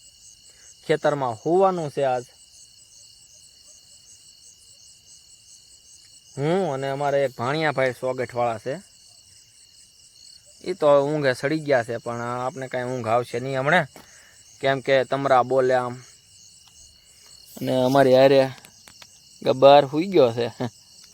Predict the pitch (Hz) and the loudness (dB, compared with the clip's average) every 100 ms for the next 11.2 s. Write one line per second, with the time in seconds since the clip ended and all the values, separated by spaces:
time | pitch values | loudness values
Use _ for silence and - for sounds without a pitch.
0 | - - - - - _ - - - - | -20 -20 -20 -20 -20 _ -20 -20 -20 -20
1 | - - - - - - - - 143 123 | -20 -20 -20 -20 -20 -20 -14 -8 -6 -6
2 | 147 175 165 160 160 151 156 196 202 247 | -2 2 4 4 4 4 4 4 2 0
3 | 285 - 160 127 - - - - - - | 0 0 0 0 -6 -20 -20 -20 -20 -20
4 | - - - - - - - - - - | -20 -20 -20 -20 -20 -20 -20 -20 -20 -20
5 | - - - - - - - - - 120 | -20 -20 -20 -20 -20 -20 -20 -18 -8 -6
6 | 117 110 - - - - - - - - | -6 -10 -20 -20 -20 -20 -20 -8 -4 -4
7 | - - - - - - - - - - | -4 -10 -12 -14 -14 -14 -14 -14 -16 -18
8 | - - - - - - - - - - | -16 -16 -10 -4 -4 -4 -10 -20 -18 -18
9 | - 123 120 - 147 160 - - - - | -18 -10 -8 -2 -2 -2 -10 -20 -20 -20
10 | - - - - - - - 127 131 131 | -20 -20 -20 -20 -20 -20 -10 -6 -4 0
11 | 139 | -2